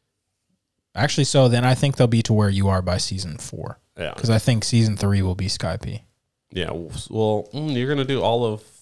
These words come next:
Speaker 2: uh, fuck, what was the country they would, Vivi's country?
Speaker 1: Huh?
Speaker 2: Alabaster? You think they're gonna do all, like, every
Speaker 1: Alabaster is next fucking
Speaker 2: You think they're gonna do the whole Grand Line leading up to Alabaster in one season? Oh,
Speaker 1: Yeah.
Speaker 2: yeah. Oh, yeah. With how, yeah, they definitely could. Yeah, I
Speaker 1: Dude,
Speaker 2: take it
Speaker 1: the
Speaker 2: back.
Speaker 1: fucking going o-,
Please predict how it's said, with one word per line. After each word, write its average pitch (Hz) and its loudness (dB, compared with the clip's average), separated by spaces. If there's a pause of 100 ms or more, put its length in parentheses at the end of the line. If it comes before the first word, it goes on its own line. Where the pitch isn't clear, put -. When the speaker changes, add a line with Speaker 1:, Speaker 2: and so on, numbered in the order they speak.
(120)
Speaker 2:
uh, 78 -6
fuck, - -8
what 95 -4
was 101 -6
the 78 -10
country - -12
they 73 -10
would, 71 -14
Vivi's 76 -10
country? 76 -16 (1700)
Speaker 1:
Huh? 98 -2
Speaker 2:
Alabaster? 95 0
You 127 -6
think 101 -12
they're 123 -2
gonna 123 -4
do - -2
all, 95 -4
like, 90 -2
every - 4
Speaker 1:
Alabaster 190 4
is 123 4
next 104 -2
fucking 98 -4 (280)
Speaker 2:
You 117 -4
think 135 0
they're 113 -2
gonna 113 2
do 110 0
the 95 -2
whole 101 0
Grand 92 -2
Line 92 -4
leading 95 -4
up 95 -4
to 92 -6
Alabaster 101 -4
in 113 -8
one 107 -8
season? 123 -10
Oh, 262 2
Speaker 1:
Yeah. 120 2
Speaker 2:
yeah. 98 2
Oh, 120 4
yeah. 104 2
With 98 0
how, 156 -4
yeah, 92 0
they 92 -2
definitely 82 -6
could. 73 -12 (440)
Yeah, 71 -10
I - -12
Speaker 1:
Dude, 117 0
Speaker 2:
take 92 -4
it - -6
Speaker 1:
the 123 2
Speaker 2:
back. 117 -2
Speaker 1:
fucking 135 0
going 113 0
o-, 113 -4